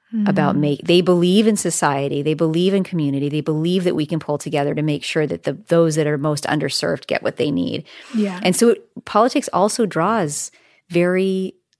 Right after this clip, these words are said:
Speaker 1: heart-led, selfless people to it.
Speaker 2: Yes.
Speaker 1: We just have to bring them back to the surface because they're there. I mean,
Speaker 2: Yeah.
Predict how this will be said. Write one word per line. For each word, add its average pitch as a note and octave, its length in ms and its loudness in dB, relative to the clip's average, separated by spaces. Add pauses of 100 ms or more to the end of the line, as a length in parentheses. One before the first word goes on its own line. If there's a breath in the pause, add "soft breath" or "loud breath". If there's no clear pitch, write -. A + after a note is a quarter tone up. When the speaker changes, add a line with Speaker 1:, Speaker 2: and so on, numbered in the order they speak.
(220)
Speaker 1:
heart-led, D3+ 800 0 (140)
selfless - 520 -2
people D3+ 320 -6
to A#3 200 -2
it. C4+ 280 -2
Speaker 2:
Yes. - 320 -14
Speaker 1:
We F3+ 80 4
just E3+ 260 2
have E3+ 180 -2
to E3 60 -4
bring D3 240 -2
them C#3 140 0
back B2+ 360 -6 (220)
to F3 100 -6
the C3 80 -6
surface - 520 -8
because D#3 360 -4
they're D#3+ 200 0
there. D#3+ 500 -2
I D#3+ 80 -2
mean, F3+ 180 4
Speaker 2:
Yeah. F3 80 -4